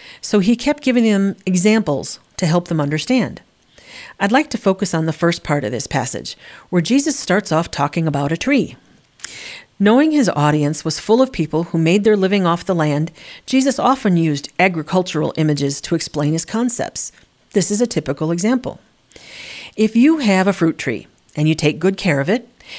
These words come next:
making sure it's planted in the right kind of soil, has enough, but not too much, water and sunshine and fertilizer, tend it and prune it and protect it, that tree will produce good fruit.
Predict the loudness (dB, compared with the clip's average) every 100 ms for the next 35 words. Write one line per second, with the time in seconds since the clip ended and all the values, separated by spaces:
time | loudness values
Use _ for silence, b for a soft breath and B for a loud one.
0 | B -2 0 -2 0 2 2 0 -4 -2
1 | 0 2 2 2 2 0 0 -2 -2 0
2 | 2 2 2 -2 B B B 0 4 4
3 | 4 2 -4 -8 -2 0 0 2 2 2
4 | 0 -4 2 4 4 0 -4 -10 -4 -2
5 | 2 0 0 0 0 0 0 0 2 2
6 | 2 0 -2 -6 -8 B B B B 0
7 | 4 4 2 0 -4 2 4 4 2 -2
8 | -4 0 0 2 0 -2 -6 _ _ _
9 | 0 0 0 -2 0 2 2 -2 -2 -2
10 | 0 -2 -4 0 0 0 0 0 -2